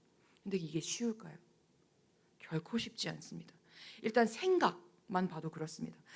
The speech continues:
내가 내 머릿속에 떠오르는 그 생각, 그 모든 생각 자체가 하나님을 예배하는 것이다 라고 한번 생각을 해보십시오. 어, 이거는 말도 안 되죠.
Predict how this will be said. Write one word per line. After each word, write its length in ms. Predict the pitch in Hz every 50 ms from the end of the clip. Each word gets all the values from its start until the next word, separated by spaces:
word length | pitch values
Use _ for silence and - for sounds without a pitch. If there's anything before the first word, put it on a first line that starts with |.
| - -
내가 200 | - 190 208 240
내 160 | 220 196 208 226
머릿속에 540 | 190 170 180 220 226 233 233 220 226 220
떠오르는 480 | - 269 302 320 320 285 269 247 262 233
그 160 | - - 202
생각, 480 | 196 - - - 320 311 247 196 156 - - - - - -
그 100 | - 214
모든 600 | 170 147 156 202 233 262 294 320 330 339 330 302
생각 400 | 277 302 285 269 285 269 - -
자체가 540 | - - 226 226 - - - 330 311 - 285
하나님을 420 | - 285 277 269 247 247 240 196
예배하는 480 | 147 151 151 151 165 208 214 202 202 190
것이다 540 | - 147 - - - 160 147 147 151 151 - - - - - - -
라고 240 | - 165 170 190 196
한번 260 | 208 202 190 185 175
생각을 380 | 165 - 226 220 214 196 185 190
해보십시오. 560 | 208 208 - 147 - - 160 - - - - - - _ _ _ _ _ _ _ _ _ _
어, 320 | - - - - - - 175
이거는 240 | 156 165 156 156
말도 280 | 151 151 147 147 147 196
안 140 | 151 - -
되죠. 280 | - 170 175 165 156